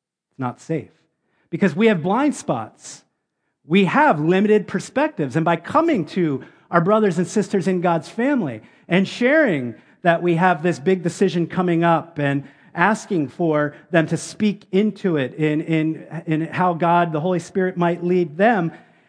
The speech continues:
it actually leads us into greater levels of safety because we're getting multiple perspectives. We're getting counsel from not just our own thoughts or our own hearts that can, that are so often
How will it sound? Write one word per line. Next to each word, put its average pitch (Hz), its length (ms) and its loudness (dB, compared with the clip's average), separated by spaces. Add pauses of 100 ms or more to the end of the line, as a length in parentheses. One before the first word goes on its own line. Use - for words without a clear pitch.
(140)
it 196 140 0
actually 226 720 0 (140)
leads 196 480 2
us 214 280 0
into 233 360 0
greater 220 460 0
levels 196 400 0
of 202 100 0
safety 254 640 -4 (500)
because 185 300 -2
we're 214 120 0
getting 202 260 2
multiple 226 500 2
perspectives. 202 960 -6 (320)
We're 185 120 -2
getting 220 220 2
counsel 254 500 -2
from 190 240 0
not 226 260 0
just 190 320 -2 (300)
our 180 160 0
own 175 240 2
thoughts 156 520 -2
or 156 200 0
our 151 80 -8
own 160 200 0
hearts 143 640 -4
that 156 180 -2
can, 175 140 -2 (200)
that 156 240 0
are 160 180 0
so 180 260 -2
often 156 480 -2